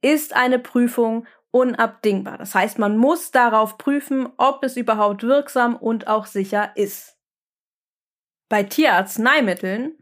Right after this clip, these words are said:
wie es auch Wurmkuren welche sind, findet das Ganze im Rahmen von Studien und Zulassungsverfahren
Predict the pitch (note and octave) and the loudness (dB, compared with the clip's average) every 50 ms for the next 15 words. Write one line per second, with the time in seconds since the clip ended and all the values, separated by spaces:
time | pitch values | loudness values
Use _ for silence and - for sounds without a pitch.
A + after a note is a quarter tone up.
0 | _ _ _ - G#3 G3+ G3 G3+ - F3+ E3+ E3+ - - G3+ G#3+ C#4 E4 F4 F4 | _ _ _ -4 -2 -2 -2 -2 -2 -2 -2 -2 -4 -6 -2 0 2 2 0 -2
1 | - - - G3 F#3 F3+ F3 F3 - F#3 - - F#3 F3+ F3 F3 F#3 F#3+ A3+ F4+ | -6 -2 -2 -2 -2 -2 -4 -4 -4 -4 -4 -6 -6 -6 -4 -4 -4 -2 -2 -4
2 | - - _ _ _ _ _ _ _ _ _ - D4 E4+ F#4+ F#4+ E4 D4+ - - | -6 -10 _ _ _ _ _ _ _ _ _ 0 0 0 2 2 2 0 2 2
3 | B3+ B3+ C4 B3+ - C4+ C4 B3 - - G#3+ G#3 G3+ G3+ G3 G3+ G#3+ A3+ A#3+ A#3 | 2 2 2 0 0 0 0 0 0 -2 -2 -2 0 2 4 4 4 4 4 0
4 | - - G3 G3 G3 G3 - - - D4 D4+ D#4 C#4 C#4 C4 B3+ B3+ B3+ - - | -2 0 0 0 0 -2 -6 -6 -2 0 2 2 2 2 0 0 0 -4 -10 -20
5 | - _ _ _ - A#3+ B3+ B3+ B3 - - - C4+ C4+ B3 A#3+ A3+ A3+ - G#3+ | -20 _ _ _ 0 2 2 2 0 -2 -2 0 2 4 4 2 2 0 -2 -6
6 | G#3+ G#3 - G#3 G3+ G3+ - G3+ G3 G3 G3+ G3+ | -6 -4 -2 -4 -4 0 0 2 2 2 0 -2